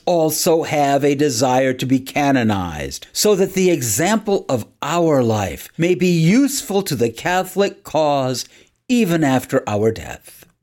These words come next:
The principle of Saint Therese should lead us to make sacrifices.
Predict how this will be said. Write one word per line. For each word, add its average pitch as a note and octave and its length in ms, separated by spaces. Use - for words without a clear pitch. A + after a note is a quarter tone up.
The B3+ 100
principle B3+ 600
of D3+ 140
Saint D3 340
Therese A2 480
should B2 220
lead D3 240
us D3 220
to E3+ 140
make G#2+ 300
sacrifices. D2 1120